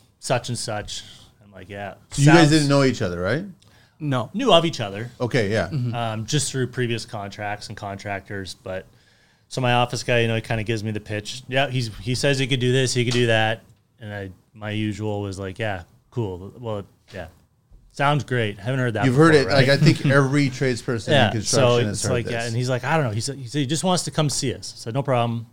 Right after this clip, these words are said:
Speaker 1: Schedule a meeting, have him come to the shop." And then, I mean, it took David probably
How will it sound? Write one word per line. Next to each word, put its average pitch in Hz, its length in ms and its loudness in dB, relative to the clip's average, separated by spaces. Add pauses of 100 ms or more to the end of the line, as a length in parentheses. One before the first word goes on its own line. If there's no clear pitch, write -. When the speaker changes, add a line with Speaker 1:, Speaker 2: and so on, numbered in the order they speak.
(140)
Speaker 1:
Schedule 120 400 -4
a 113 40 -4
meeting, 107 260 -4
have 110 180 -4
him 107 60 -6
come 107 140 -8
to 101 60 -8
the 95 60 -10
shop." - 320 -6 (960)
And 104 160 -6
then, 104 480 -4
I 107 100 -8
mean, 98 320 -10 (240)
it - 120 -20
took 120 160 -10
David 107 340 -8
probably 101 680 -10